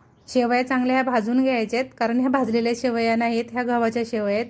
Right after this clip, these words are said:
जर तुम्ही भाजलेल्या शेवया घालत असाल तर त्यांना जास्त भाजण्याची गरज नाही लागत. तर हे थोडे आपण भाजून घेऊया तुपामध्ये शेवया चांगल्या अशा.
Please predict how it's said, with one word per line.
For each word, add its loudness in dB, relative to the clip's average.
जर -4
तुम्ही -2
भाजलेल्या 0
शेवया -2
घालत -2
असाल -2
तर -2
त्यांना -2
जास्त -2
भाजण्याची -2
गरज 0
नाही 0
लागत. 0
तर 2
हे 4
थोडे 2
आपण 0
भाजून 4
घेऊया 2
तुपामध्ये -2
शेवया 0
चांगल्या 0
अशा. 0